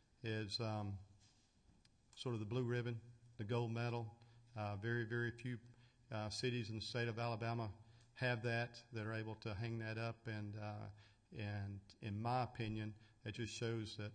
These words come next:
about the full, full disclosure, the transparency, um, the willingness that, uh, that this government body has to try to get out, to get the message out to our citizens is that we are open for business,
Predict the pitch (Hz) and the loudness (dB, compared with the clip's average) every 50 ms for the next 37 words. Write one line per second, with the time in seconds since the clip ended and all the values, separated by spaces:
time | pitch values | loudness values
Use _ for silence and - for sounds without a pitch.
0 | - - - - - - _ _ - 110 117 117 120 - - - - 123 117 113 | -10 -16 -20 -20 -20 -20 _ _ -2 0 0 0 0 -4 -8 -4 -2 -2 -2 -2
1 | 120 - - - 143 131 120 113 - - 120 113 107 107 98 107 104 101 107 104 | -4 -4 -2 -2 0 0 0 -2 -2 -2 -2 0 0 0 -2 -4 -4 -4 -4 -4
2 | - - 120 113 - - - 131 123 117 110 101 - - 107 101 101 95 - - | -2 -2 -2 -2 -2 -4 -2 0 2 2 2 0 -2 -4 -4 -4 -4 -6 -8 -14
3 | - - - - - - 110 110 104 104 101 101 98 98 98 98 95 98 92 90 | -20 -20 -20 -20 -14 -8 -6 -4 -2 -2 -2 -2 -2 -4 -4 -6 -6 -8 -10 -12
4 | - - - - 110 117 135 135 123 113 113 113 110 101 - - 110 104 104 104 | -14 -10 -6 -2 0 0 2 2 2 2 0 0 -2 -4 -4 -2 -2 -2 -2 -4
5 | - - - 110 104 104 101 98 98 98 - - - - - - - 110 101 - | -6 -8 -6 -4 -4 -2 -4 -4 -6 -8 -12 -18 -20 -20 -20 -10 -6 -6 -4 -2
6 | - 110 101 - 127 117 113 110 110 107 104 - 98 113 117 117 117 110 104 98 | -2 -4 -2 0 0 0 0 0 -2 -2 -2 -2 2 4 4 4 4 2 0 -2
7 | - - 123 117 113 110 110 107 104 - - - 104 95 - - - - - - | -4 -2 -2 0 0 0 0 -2 -4 -6 -8 -6 -8 -8 -8 -10 -18 -20 -20 -16
8 | - - 139 135 151 147 135 117 123 120 113 117 113 - - - 110 104 139 160 | -4 2 4 4 6 4 4 2 0 0 2 0 0 0 -2 -2 0 0 0 0
9 | - - 123 117 117 113 104 - 113 95 - 110 110 110 113 - - 120 113 107 | 0 -2 -2 0 0 0 0 -2 -4 -2 0 0 0 0 -2 -4 -6 -4 -4 -2
10 | 101 - - 135 131 123 113 - - 107 101 98 95 101 - - - - - - | -2 -2 0 0 0 0 0 -2 -4 -4 -6 -6 -8 -10 -14 -20 -20 -20 -16 -10
11 | - 104 98 95 110 107 104 104 107 - - - - - - - - - 117 117 | -8 -6 -4 -2 0 0 -2 -2 -4 -8 -12 -16 -20 -20 -20 -20 -12 -6 -2 2
12 | 120 131 143 143 139 123 - - - 123 120 - - 107 - - 104 98 113 110 | 4 6 6 6 6 4 0 0 0 0 0 0 -2 -2 -4 -4 -2 -2 0 -2
13 | 107 - - 113 104 - | -2 -2 -4 -6 -6 -8